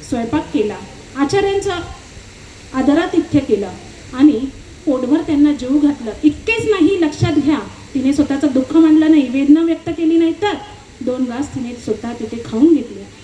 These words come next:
आणि सर्व काही यथोचित झाल्यानंतर मात्र तिला आपले अश्रू आवारले नाही आणि मग ती तिथे म्हटली, "आत्ताची होती हो, आत्ताची गेली." या तिच्या आदर्श वृत्तीवरून आपल्या लक्षात येईल की कर्म आणि धर्म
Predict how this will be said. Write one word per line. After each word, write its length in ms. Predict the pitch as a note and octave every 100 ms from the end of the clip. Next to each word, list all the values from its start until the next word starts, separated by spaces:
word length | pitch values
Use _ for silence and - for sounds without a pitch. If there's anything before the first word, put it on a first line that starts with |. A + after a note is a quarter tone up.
| - -
आणि 180 | F4
सर्व 260 | G#4+ F4+ F#4+
काही 320 | G4+ G4+ F#4+
यथोचित 1160 | E4+ G4 F4 - - - - - F#3+ G3+ - C4
झाल्यानंतर 680 | C4 C4 D4+ E4+ D#4+ D4
मात्र 420 | C4+ A#3 - A#3 A3 B3 - -
तिला 160 | C#4+ A#3+
आपले 280 | A3+ A#3+ A3+
अश्रू 340 | G#3 - D4+
आवारले 400 | B3+ A#3 A#3 A3+
नाही 200 | A3 A3 A3 - -
आणि 160 | E4+
मग 160 | G4+ G4+
ती 220 | - E4+
तिथे 220 | D#4 D4
म्हटली, 340 | D4 C4 C#4 D#4 - -
"आत्ताची 540 | A#3 - D4 D4 E4 C4+
होती 300 | A3+ - A3+
हो, 160 | C#4+
आत्ताची 600 | E4 C#4 G3+ - G#3 C4+
गेली." 440 | B3 E3+ E3 - - - - - - - - - - - A3+
या 80 |
तिच्या 300 | A#3 B3+ A3+ C4 D4+ -
आदर्श 340 | A3 G#3+ C#4+ F#4
वृत्तीवरून 600 | D#4+ B3 - E4 E4+ B3+ - - - -
आपल्या 240 | D4 G4+
लक्षात 380 | F#4+ C#4 - -
येईल 220 | F#4 A3+ A3 - -
की 60 | G#4
कर्म 340 | G#4 E4 D#4+
आणि 280 | A4 A4 G#4+
धर्म 200 | D4+ D#4+